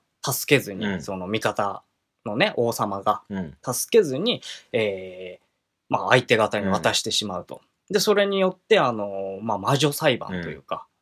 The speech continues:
Speaker 2: うん。
Speaker 1: えー、にかけられて、えー、火炙りの剣になって最後、
Speaker 2: うん。
Speaker 1: えー、もう死んでしまうということで、
Speaker 2: はい。
Speaker 1: かなりここまでが多分映画で
Speaker 2: そうっすね。
Speaker 1: もやったとこじゃなかったっけ？
Speaker 2: 映画でもそう。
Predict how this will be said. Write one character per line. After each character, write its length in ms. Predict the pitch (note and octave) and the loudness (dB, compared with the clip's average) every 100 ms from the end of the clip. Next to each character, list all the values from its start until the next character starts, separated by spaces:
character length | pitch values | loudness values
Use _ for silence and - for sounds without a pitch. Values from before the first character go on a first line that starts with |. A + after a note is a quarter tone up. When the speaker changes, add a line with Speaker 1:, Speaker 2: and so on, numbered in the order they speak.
| - | -10
Speaker 2:
う 40 | |
ん。 40 | G#2 | -8
Speaker 1:
え 180 | G2 G2+ | -6 -8
ー、 40 | |
に 100 | B2+ | -8
か 140 | - | -6
け 160 | B2 C3 | 2 4
ら 140 | D#3 | 4
れ 120 | C#3 B2 | 2 0
て、 240 | - G#3 - - _ - | -4 -4 -8 -16 _ -6
え 420 | G2+ F#2+ F2 E2 | -4 -4 -10 -12
ー、 60 | _ _ _ _ | _ _ _ _
火 220 | - D3+ G#3 | -4 2 4
炙 200 | D3 G#2+ | 2 -4
り 120 | F2+ | -6
の 80 | - | -8
剣 240 | G2+ E2+ | -8 -6
に 80 | E2+ | -10
な 120 | F2+ | -16
っ 20 | _ - | _ -6
て 80 | |
最 260 | G#3+ D#3 G#2+ | 0 0 0
後、 200 | F2+ - _ _ _ _ | -4 -10 _ _ _ _
Speaker 2:
う 60 | |
ん。 20 | G#2+ | -6
Speaker 1:
え 140 | G2 | -6
ー、 40 | |
も 120 | G2+ G2+ | -8 0
う 40 | |
死 180 | - B2 | 2 2
ん 40 | |
で 80 | G#2+ | 0
し 160 | - A2+ | 0 -2
ま 120 | F#2 | -4
う 40 | |
と 240 | - G2 A2 | 0 0 0
い 80 | A#2+ | -4
う 80 | A2+ | -4
こ 100 | D#3+ | 0
と 160 | A3+ | 2
で、 80 | F3+ | 4
Speaker 2:
は 60 | G2+ | 2
い。 80 | - - _ _ _ _ | -2 -20 _ _ _ _
Speaker 1:
か 140 | C4+ | 2
な 100 | B3 | 4
り 160 | C#3+ A2 | 2 2
こ 160 | G#3+ G#3+ | 2 2
こ 120 | - | 0
ま 160 | G3 | 2
で 160 | G#3+ D3+ | 2 2
が 140 | G#2+ | 2
多 160 | G#2 A2+ | 0 -2
分 160 | - G#2+ | -4 -2
映 240 | A#2+ B2 B2 | 0 2 2
画 160 | B2 | 0
で 380 | A#2+ B2+ A#2+ A#2+ _ _ | 2 -2 -2 -6 _ _
Speaker 2:
そ 140 | G3+ | 2
う 20 | |
っ 20 | D#3 | 2
す 60 | |
ね。 80 | C#3 | 2
Speaker 1:
も 100 | C3+ | 2
や 200 | B2+ A#2+ | 4 2
っ 100 | - _ | 0 _
た 120 | B2 | 0
と 120 | C3+ B2 | 0 -2
こ 200 | E3+ D3+ | -2 -2
じ 80 | |
ゃ 60 | B2 | -4
な 100 | G#2 | -6
か 120 | - | -6
っ 80 | F#2+ _ | -8 _
た 80 | - | -4
っ 20 | |
け？ 40 | C#3 | 2
Speaker 2:
映 20 | |
画 120 | C3+ | 6
で 100 | B2 | 4
も 120 | G#2+ | 2
そ 320 | E2+ G2+ D#2+ | -2 -2 -2
う。 60 | - | -6